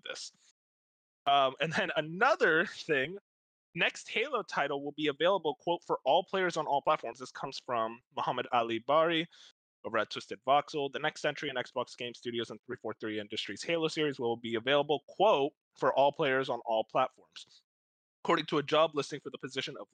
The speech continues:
lead game systems designer at three four three Industries, the next entry in the Halo series will be available for all players on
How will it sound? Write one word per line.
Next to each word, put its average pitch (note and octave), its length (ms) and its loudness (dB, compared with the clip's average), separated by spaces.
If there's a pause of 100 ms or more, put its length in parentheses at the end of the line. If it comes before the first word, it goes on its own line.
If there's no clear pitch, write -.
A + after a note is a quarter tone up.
lead C#3+ 280 -4
game C3+ 220 -4
systems C3 400 -8
designer A#2+ 340 0
at A2+ 160 -2
three - 140 -6
four A#2+ 160 -8
three G#2 240 -6
Industries, C3+ 380 -6 (640)
the C#3 80 0
next F3 220 -2
entry D#3 240 0
in C#3+ 80 -4
the B2 80 0
Halo B2+ 260 2
series A#2+ 260 -2
will A2+ 80 -8
be G#2+ 120 -4
available G2+ 360 -4
for - 220 -6
all D#3 220 4
players C3 340 2
on G2 80 -2